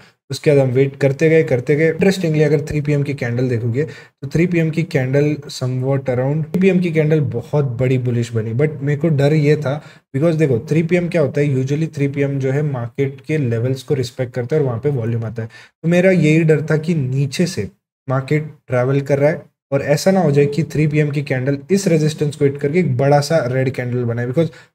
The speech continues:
प्राइस एक्शन अगर आप देखोगे तो कुछ इस तरीके से,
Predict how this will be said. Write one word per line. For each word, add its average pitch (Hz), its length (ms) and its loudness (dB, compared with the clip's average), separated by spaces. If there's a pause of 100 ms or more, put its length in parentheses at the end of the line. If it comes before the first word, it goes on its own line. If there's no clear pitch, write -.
प्राइस 175 200 4
एक्शन 185 220 2
अगर 180 220 4
आप 175 60 4
देखोगे 160 440 2
तो - 1120 -14
कुछ 175 220 0
इस - 180 -4
तरीके 156 320 2
से, 190 260 0